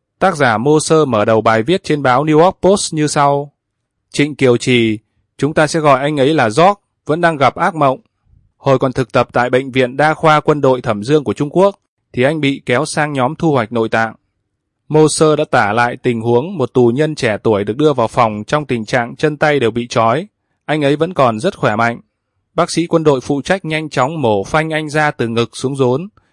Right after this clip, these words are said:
để lộ ra hai quả thận. Sau đó, bác sĩ bảo cậu thực tập sinh cắt đứt tĩnh mạch và động mạch. Cậu thực tập sinh đã làm theo chỉ dẫn của bác sĩ. Máu phun ra tung tóe khắp nơi. Hai quả thận bị lấy đi,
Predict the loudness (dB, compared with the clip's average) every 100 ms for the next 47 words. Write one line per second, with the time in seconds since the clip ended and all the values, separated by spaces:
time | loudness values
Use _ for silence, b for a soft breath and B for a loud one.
0 | _ -2 2 2 2 -2 -2 -2 -2 -4
1 | 0 -2 -2 _ _ _ _ _ _ -4
2 | 0 2 2 0 -4 _ _ -4 -2 0
3 | -4 -2 -4 0 -2 0 -6 -4 -4 -2
4 | -2 -4 -14 _ _ _ -4 -2 -4 0
5 | -2 0 -2 0 -2 0 0 0 -2 -6
6 | _ _ _ _ 0 2 2 0 -2 -2
7 | -4 -2 -2 0 -2 -2 -4 -4 -6 -4
8 | -6 -4 -4 -4 -4 -4 -6 -12 _ _
9 | _ 0 2 2 0 2 0 0 0 0
10 | 0 -2 0 2 2 0 -6 _ _ _
11 | _ -2 0 2 0 2 -2 -2 0 2
12 | 2 2 0